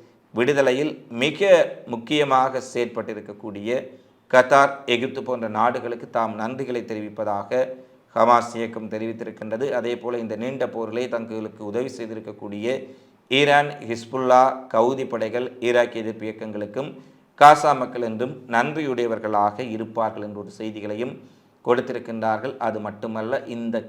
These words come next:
காசா ஒருபோதும் எதிரிகளிடம் அடிபணிய போவதுமில்லை, சரணடைய போவதுமில்லை. சுதந்திர பாலஸ்தீனம் அமையும் வரை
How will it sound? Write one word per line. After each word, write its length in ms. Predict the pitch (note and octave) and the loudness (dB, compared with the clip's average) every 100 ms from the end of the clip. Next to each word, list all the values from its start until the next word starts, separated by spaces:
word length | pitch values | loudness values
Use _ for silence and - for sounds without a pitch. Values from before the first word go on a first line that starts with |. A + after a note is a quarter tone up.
| - | 6
காசா 440 | C3 - - C#3+ D#3 - - _ _ _ A#2 | 6 6 2 4 4 0 -18 _ _ _ 2
ஒருபோதும் 580 | D#3 F3 E3 D3 D3 D3+ - - | 4 6 6 4 2 -6 -8 0
எதிரிகளிடம் 680 | C3 E3 D#3+ C3+ B2 A2+ B2 - - A2 | 2 4 2 0 0 -2 -2 -6 0 2
அடிபணிய 440 | C3 D3+ C#3 B2+ A2+ | 2 -2 -4 -6 -10
போவதுமில்லை, 560 | A2+ G#2+ G2+ G2 G2+ A#2+ - - _ _ - | -8 -8 -10 -8 -6 -6 -10 -20 _ _ 4
சரணடைய 500 | C#3 D3 E3 D#3 C#3+ B2 | 8 8 4 0 0 -2
போவதுமில்லை. 560 | A#2+ A#2 A2+ G#2 A#2 C#3 - | -6 -6 -6 -6 -6 -8 -10
சுதந்திர 500 | A#2 B2 D3 C#3 C#3+ - | 2 2 2 -4 -8 0
பாலஸ்தீனம் 640 | A#2+ A#2 A#2 - A2+ A2+ A2 G#2+ | 4 4 2 -8 -10 -10 -10 -8
அமையும் 320 | A2 A2+ A2 G#2+ | -6 -6 -6 -4
வரை 180 | A2+ | -4